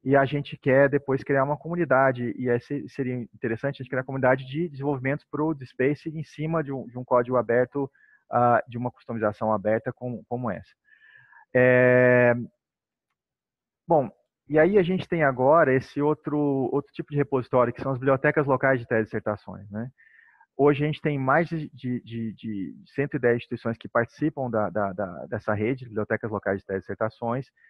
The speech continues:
e agregam também aproximadamente quinhentos e cinquenta mil itens, né? Ao, à rede Oasis B R,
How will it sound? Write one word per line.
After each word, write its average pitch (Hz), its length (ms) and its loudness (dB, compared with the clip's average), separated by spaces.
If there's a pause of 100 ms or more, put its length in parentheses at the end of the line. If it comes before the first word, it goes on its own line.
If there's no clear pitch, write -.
(140)
e 139 80 2
agregam 139 460 4
também 139 520 0
aproximadamente 131 720 -2
quinhentos 135 220 -8
e - 80 -16
cinquenta 135 240 -4
mil 143 180 -2
itens, 95 380 -8
né? 123 180 -10 (1000)
Ao, 113 500 2
à 110 120 4
rede 117 300 0
Oasis 110 260 2
B 123 120 2
R, 147 500 4